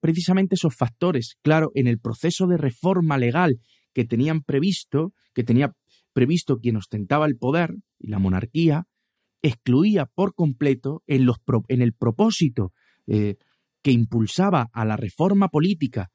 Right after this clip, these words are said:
de ese an-, del antiguo régimen de la monarquía absoluta,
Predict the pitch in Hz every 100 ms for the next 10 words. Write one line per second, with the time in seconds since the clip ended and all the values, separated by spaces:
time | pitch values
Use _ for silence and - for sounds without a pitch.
0 | _ _ _ 92 117 135 131 117 - -
1 | 98 98 - 180 185 170 156 160 165 131
2 | 110 104 - 175 175 180 165 123 131 151